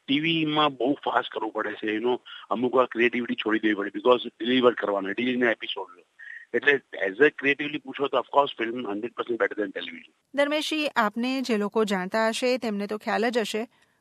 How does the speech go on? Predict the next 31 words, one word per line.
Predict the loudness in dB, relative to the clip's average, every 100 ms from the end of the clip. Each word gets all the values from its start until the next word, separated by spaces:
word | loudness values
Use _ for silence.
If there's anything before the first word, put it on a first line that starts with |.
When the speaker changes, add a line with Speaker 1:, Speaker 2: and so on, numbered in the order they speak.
| 2
Speaker 2:
પણ | 4 4
જો | 4 4 4 2 _ -2
કોઈક | -2 0
શ્રોતા | -2 0 0
મિત્રોને | -2 -2 -2 -2 -4 -4
આપના | -4 -2
વિશે | -2 -2 0 -2 -4 _ _ _ 4
બહુ | 6 8
જાણકારી | 6 6 4 4
ન | 2
હોય | 0 0 0
તો | 0
જણાવી | 0 0 0 -2
દઉં | -2 -4 _ _ _ -2
કે | 0 4
આપે | 4 4 2 0
તારક | 2 2 2
મહેતા | 0 0 0
કા | 2 2
ઉલ્ટા | 2 0 0 0
ચશ્માના | -2 -4 -2 0 0 -2
શરૂઆતના | -2 0 2 2 0 -2 -2 -2 -4
એપિસોડ્સ | -6 -6 -2 -2 -2 -4
ડિરેક્ટ | -4 -2
કર્યા | -2 0 0
છે, | -2 -4 -6 _ _ _ 8
આર | 8
કે | 6 2
લક્ષ્મણ | 2 0 0 -2
કી | -2
દુનિયા, | -2 0 0 -2